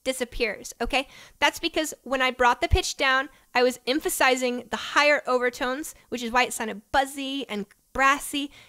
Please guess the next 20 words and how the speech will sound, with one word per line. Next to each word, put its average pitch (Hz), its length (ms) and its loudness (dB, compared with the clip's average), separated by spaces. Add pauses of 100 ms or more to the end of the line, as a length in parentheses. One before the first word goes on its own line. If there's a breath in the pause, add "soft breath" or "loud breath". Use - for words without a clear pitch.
(120)
And 247 120 -2
then 277 80 2
when 294 120 0
I 269 80 -2
slid 311 600 -4
the 285 80 -6
pitch - 260 0
back 220 240 -2
up, 330 420 0 (380 loud breath)
all 311 180 6
of 285 60 -4
those 285 180 -2
higher 285 300 2
overtones 247 540 -2
made 233 240 -4
sense - 640 -8 (240 soft breath)
relative 233 560 0
to - 240 -6
our 208 160 0
foundation, 208 800 -2